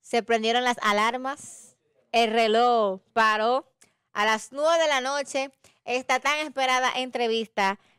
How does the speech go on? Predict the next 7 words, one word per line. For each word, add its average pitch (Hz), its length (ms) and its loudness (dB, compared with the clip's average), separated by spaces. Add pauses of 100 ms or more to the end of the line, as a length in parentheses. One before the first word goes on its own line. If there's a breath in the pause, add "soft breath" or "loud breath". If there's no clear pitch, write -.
de 202 140 0
parte 202 720 -2 (180)
de 214 560 -4 (340)
Alofoque 202 1000 -6
hacia 208 880 -6 (520)
Figueroa 240 420 2
Agosto 233 760 0